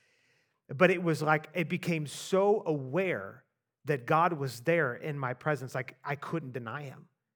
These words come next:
In fact, he wasn't in my presence, but I was in his. And the glory of God just filled the room. And I couldn't,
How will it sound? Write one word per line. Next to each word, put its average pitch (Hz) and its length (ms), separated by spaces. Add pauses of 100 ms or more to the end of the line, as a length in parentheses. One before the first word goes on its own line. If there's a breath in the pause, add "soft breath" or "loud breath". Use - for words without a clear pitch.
(180)
In 156 80
fact, 170 280
he 202 140
wasn't 143 320
in 127 60
my 131 160
presence, 117 420
but 117 100
I 120 120
was 110 180
in 101 100
his. 104 440 (480)
And 147 140
the 139 60
glory 143 320
of 127 140
God 131 260
just 123 200
filled 147 500
the 139 80
room. 131 480 (480)
And 151 280
I 156 120
couldn't, 160 460